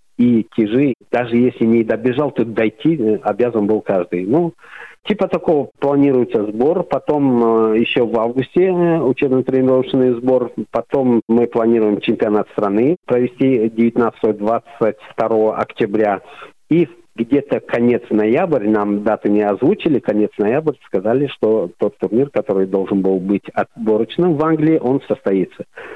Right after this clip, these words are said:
Возможно, там появятся еще другие небольшие турниры, э, но не самого главного характера. Почему? Потому что,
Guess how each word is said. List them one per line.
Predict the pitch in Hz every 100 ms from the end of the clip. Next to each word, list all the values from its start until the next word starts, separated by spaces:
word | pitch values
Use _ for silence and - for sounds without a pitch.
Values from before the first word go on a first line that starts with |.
| - _ -
Возможно, | 113 131 151 214 196
там | 190 175
появятся | 147 156 196 -
еще | 170 -
другие | 160 160 156 147
небольшие | 120 120 117 135 110
турниры, | 131 117 147 214 202 -
э, | 120
но | 226 123 127 123 123 123 120 117 -
не | 120 127
самого | - 156 135 117
главного | 113 123 107 98 95
характера. | - 107 104 101 90
Почему? | 180 160 - 139 151
Потому | 127 - 117
что, | - 113